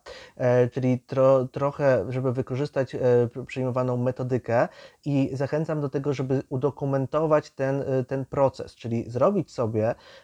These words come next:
em, albo w, w formie, e, takiej tabelki, albo w formie analizy swot, albo w formie jakiegoś takiego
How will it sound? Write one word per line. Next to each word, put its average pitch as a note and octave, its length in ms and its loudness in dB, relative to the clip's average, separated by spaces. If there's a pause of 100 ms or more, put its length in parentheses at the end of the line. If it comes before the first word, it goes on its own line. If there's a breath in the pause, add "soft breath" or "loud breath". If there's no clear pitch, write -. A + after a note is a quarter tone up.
em, A#2+ 560 4
albo D#3 520 4
w, B2+ 180 -10
w - 40 -14
formie, C3+ 580 2
e, A#2 180 0
takiej B2+ 300 -6
tabelki, B2+ 580 0
albo B2 320 -4
w - 40 -10
formie C#3 440 -2
analizy B2 460 -2
swot, A#2+ 480 -4
albo C#3 300 0
w C3 60 -14
formie C#3 400 -2
jakiegoś A#2+ 340 -6
takiego B2 420 -4